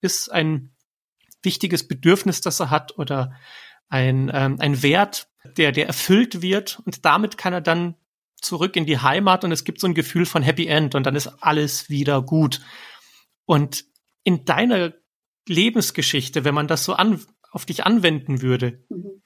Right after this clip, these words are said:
Speaker 1: dann bist du ja gerade voll so in der Phase, in der du als Held eigentlich bereit bist, jetzt dein Abenteuer zu starten.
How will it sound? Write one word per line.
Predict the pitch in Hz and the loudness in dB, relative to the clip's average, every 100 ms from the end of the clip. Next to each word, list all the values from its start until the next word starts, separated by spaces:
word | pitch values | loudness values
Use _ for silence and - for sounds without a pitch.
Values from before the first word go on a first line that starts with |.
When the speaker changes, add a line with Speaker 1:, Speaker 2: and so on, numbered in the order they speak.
| _ - | _ -4
Speaker 1:
dann | 147 151 | -2 2
bist | 190 - | 0 2
du | |
ja | 180 160 | 2 2
gerade | 160 147 165 | 4 4 4
voll | 139 - - 175 208 233 | 0 -4 -2 0 2 0
so | 190 190 | 0 0
in | 202 | 0
der | 175 139 | 0 -2
Phase, | - - 135 147 170 226 247 | -2 -2 2 2 2 2 0
in | 247 175 - | 0 -4 0
der | 180 165 131 _ - | 4 4 2 _ -6
du | 170 240 | -2 0
als | 254 175 - - | 0 0 -2 -6
Held | - 156 147 214 277 - _ _ | -6 -2 0 0 -2 -10 _ _
eigentlich | 160 151 220 262 262 226 208 - - | 2 4 4 2 0 0 -2 -2 -4
bereit | 160 156 156 196 - | -2 0 0 0 -4
bist, | - 165 - - | -2 -2 -2 0
jetzt | 165 - - | 0 -2 -4
dein | 156 | -2
Abenteuer | - 143 160 139 160 151 156 | 0 2 0 -2 -2 -2 -2
zu | - | -4
starten. | 143 - 131 127 196 262 | -6 -2 -2 0 0 -2